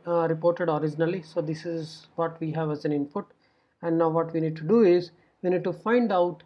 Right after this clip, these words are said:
when we can schedule a meeting. So you, you can see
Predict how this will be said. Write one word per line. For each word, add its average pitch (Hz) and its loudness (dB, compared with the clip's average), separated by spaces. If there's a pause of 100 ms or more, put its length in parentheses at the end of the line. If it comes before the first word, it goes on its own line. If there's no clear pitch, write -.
(340)
when 190 0
we 185 -2
can 175 0
schedule 160 0
a - 2
meeting. 160 -4
So - -10
you, 160 -6
you 170 -6
can 165 -4
see 208 -4